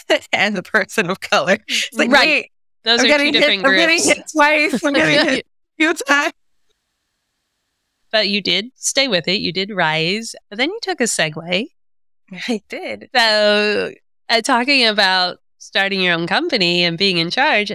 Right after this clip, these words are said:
Speaker 2: tell us about your exciting new venture.
Speaker 1: Yes. Right at the beginning of the pandemic, which kind of upended everyone's lives, right? I think it's just everyone. The company that I was working for went bankrupt.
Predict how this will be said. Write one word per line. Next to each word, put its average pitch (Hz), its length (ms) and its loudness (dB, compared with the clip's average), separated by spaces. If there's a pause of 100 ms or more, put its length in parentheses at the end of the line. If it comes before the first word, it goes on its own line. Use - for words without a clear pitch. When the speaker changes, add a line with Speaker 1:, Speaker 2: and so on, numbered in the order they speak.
(120)
Speaker 2:
tell 254 180 0
us 381 200 -2
about 226 480 0 (480)
your 202 300 0
exciting 196 680 -2
new 175 160 -4
venture. 190 640 -8 (480)
Speaker 1:
Yes. 240 520 -4 (140)
Right 175 220 2
at 214 80 -4
the 262 80 -2
beginning 240 360 0
of 240 80 0
the 262 80 -2
pandemic, 262 640 -2 (160)
which 202 280 -6
kind 190 220 -4
of 196 200 -4
upended 208 640 0
everyone's 165 600 2
lives, 151 380 0
right? 165 180 6
I 165 180 0
think 165 160 0
it's 175 220 -4
just 180 200 -2
everyone. 156 560 2 (840)
The 175 240 2
company 175 360 2
that 160 120 4
I 165 80 4
was 220 320 4
working 196 320 2
for 170 200 4
went 165 200 2
bankrupt. - 360 -2